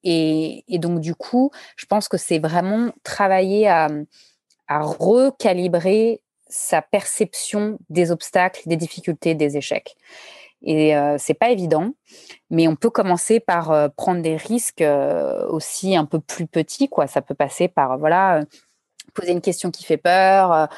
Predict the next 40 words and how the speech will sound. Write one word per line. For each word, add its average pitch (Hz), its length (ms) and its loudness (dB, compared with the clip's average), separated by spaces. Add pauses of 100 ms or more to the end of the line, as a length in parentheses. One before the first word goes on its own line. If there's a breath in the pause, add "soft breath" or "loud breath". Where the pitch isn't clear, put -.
(340 loud breath)
euh, 151 520 2
demander 170 440 0
conseil, 185 760 0
euh, 156 220 0 (300 loud breath)
essayer 180 360 0
de, 165 220 0
de 156 140 -4
se - 160 -6
lancer 180 320 -4
dans, 160 320 -2
dans, 160 160 -4
dans 151 540 -4
un 151 100 -2
projet, 170 640 4
euh, 147 260 6 (320 loud breath)
de 226 120 6
cuisine. 233 520 4
Ça 196 120 0
peut 190 100 2
être 185 140 2
tout 233 120 -8
con, 254 260 0
mais 180 220 0 (460 loud breath)
on 196 60 0
n'est 180 100 4
pas 226 180 4
obligé 202 340 2
de 165 300 -2
se - 140 -14
démarrer 175 560 0
avec 156 180 0
des 151 140 -2
trucs - 260 -10
énormes, 185 560 0 (300 soft breath)
mais 160 240 -2
juste, 160 240 -6 (120)
voilà, 202 280 2
se - 120 -8
dire, « 196 200 0 (200)
Ok, 254 240 4